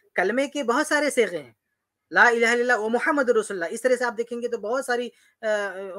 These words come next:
कुतुब हदीस में मिलेगा आपको। श-, अ, जो अल-, शहादत के अल्फाज जोड़ते हैं, अशहदु अल्ला इलाहा इल्लल्लाह, और फिर मुहम्मद रसूलुल्लाह, अ, साथ में जोड़ेंगे तो वो भी है।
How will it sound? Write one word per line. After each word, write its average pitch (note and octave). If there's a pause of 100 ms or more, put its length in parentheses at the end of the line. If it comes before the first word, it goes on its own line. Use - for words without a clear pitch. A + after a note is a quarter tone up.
कुतुब A3
हदीस G3
में F#3
मिलेगा D3
आपको। E3
श-, - (360)
अ, F3+
जो E3+
अल-, F3+
शहादत G3+
के B3
अल्फाज A3+
जोड़ते A3
हैं, A3
अशहदु A3
अल्ला A3
इलाहा -
इल्लल्लाह, G#3+
और G3+
फिर G3+
मुहम्मद G3+
रसूलुल्लाह, G3+
अ, -
साथ G3+
में G#3
जोड़ेंगे G3+
तो G#3+
वो G#3
भी G#3+
है। C3